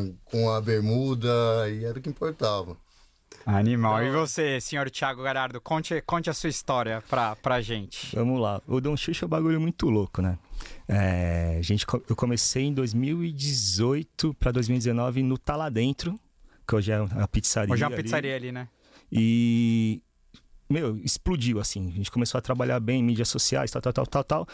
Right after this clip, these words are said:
Speaker 4: Chegou uma hora que a gente não conseguia mais comportar.
Speaker 2: É que o Coste já era o locutor
Speaker 4: Já,
Speaker 2: do estádio,
Speaker 4: já,
Speaker 2: né?
Speaker 4: já. Por isso que chamava Tá Lá Dentro.
Speaker 2: É, que era o bordão dele.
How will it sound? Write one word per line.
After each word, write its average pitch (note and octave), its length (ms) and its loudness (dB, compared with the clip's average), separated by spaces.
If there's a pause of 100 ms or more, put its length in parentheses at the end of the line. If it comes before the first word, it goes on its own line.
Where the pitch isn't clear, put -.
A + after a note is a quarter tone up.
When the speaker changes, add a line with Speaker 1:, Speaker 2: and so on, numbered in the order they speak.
(240)
Speaker 4:
Chegou D3+ 200 0
uma D3+ 40 0
hora D#3 80 -2
que D3+ 60 0
a E3 40 2
gente - 80 -2
não F3 80 0
conseguia E3 320 0
mais E3 160 0
comportar. D3 600 -2 (160)
Speaker 2:
É A2+ 80 0
que - 80 0
o C3 40 2
Coste C3+ 360 -2
já F#3 240 -2
era F#3+ 160 -2
o G#3+ 640 -4
locutor F#3+ 320 -2
Speaker 4:
Já, A2+ 60 -2
Speaker 2:
do A2 40 -4
estádio, A2+ 440 -2
Speaker 4:
já, - 0 -
Speaker 2:
né? F#2 280 -6
Speaker 4:
já. E2 140 -8
Por - 80 -6
isso G2+ 80 -2
que - 80 -6
chamava C#3+ 260 0
Tá - 140 -2
Lá D3 140 -2
Dentro. C#3+ 360 0
Speaker 2:
É, F2+ 220 0 (160)
que - 80 -2
era G#2 60 2
o G#2 40 -2
bordão A2+ 400 0
dele. A#2 460 -2